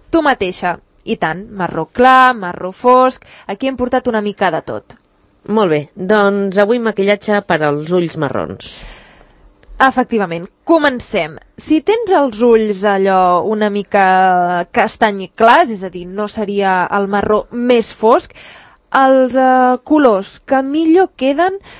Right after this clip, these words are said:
Speaker 1: són els rosats, els ocres i els beix. Bàsicament.
Speaker 2: Tons així més, més
Speaker 1: Suavets.
Speaker 2: suaus.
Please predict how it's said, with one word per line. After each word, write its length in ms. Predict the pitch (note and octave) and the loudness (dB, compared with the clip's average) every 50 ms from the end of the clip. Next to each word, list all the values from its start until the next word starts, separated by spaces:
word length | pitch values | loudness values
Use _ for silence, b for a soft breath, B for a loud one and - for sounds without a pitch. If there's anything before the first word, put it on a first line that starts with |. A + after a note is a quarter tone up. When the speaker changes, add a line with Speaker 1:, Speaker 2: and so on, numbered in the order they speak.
| B B | B B
Speaker 1:
són 420 | - - - A#3+ G#3 F3 D#3 D3+ - _ _ | -14 -2 0 0 0 0 -2 -8 -18 _ _
els 200 | F#3+ E3+ F3+ - | -2 -2 -2 -4
rosats, 640 | - - F#3 F3 F#3+ A#3+ C4+ F4+ G4+ - - - - - - | -6 -6 -8 -2 0 0 2 2 0 -4 -8 -20 -20 -8 -4
els 280 | F#3+ G3 F#3+ F#3 G3 G#3+ | -4 -4 -4 -4 -2 0
ocres 480 | B3+ D4 D4+ - F#4 G4 G#4+ G4+ - - - | 0 0 0 0 -2 -2 -2 -2 -6 -14 -14
i 180 | - G3+ G3 | -10 -6 -2
els 240 | G3 F3 F3 F3 F#3 F3 | -2 -2 -2 -4 -6 -6
beix. 420 | - F3 D3 G#2 F#2+ - - - _ _ _ _ _ _ _ _ _ _ _ _ _ _ _ _ B3+ | -4 -4 -4 -6 -10 -12 -14 -16 _ _ _ _ _ _ _ _ _ _ _ _ _ _ _ _ -18
Bàsicament. 800 | A3+ G#3 - C4+ C4 B3 B3+ - - G3+ E3+ C#3+ G#2 D#2 - - _ _ _ _ _ _ _ _ _ _ | 0 2 2 2 2 -2 -6 -6 -6 -8 -8 -10 -16 -18 -20 -20 _ _ _ _ _ _ _ _ _ _
Speaker 2:
Tons 300 | - G3+ G3+ G#3 G#3+ F#3+ | 0 0 0 0 -2 -6
així 420 | F#3 F3 - - - G3+ G3 G3+ G3+ | -8 -10 -10 -6 -4 -2 -2 0 -2
més, 440 | F3+ F3+ F3 E3 E3 E3 - - - | -2 -2 -2 -2 -4 -6 -10 -14 -10
més 160 | D3+ F3 F3+ F3+ | -6 -4 -2 0
Speaker 1:
Suavets. 260 | G#3+ G3 F#3+ - - | 0 0 2 2 2
Speaker 2:
suaus. 500 | B2+ A#2+ B2 A2+ - - - - - | 2 0 -2 -4 -6 -14 -20 -20 -20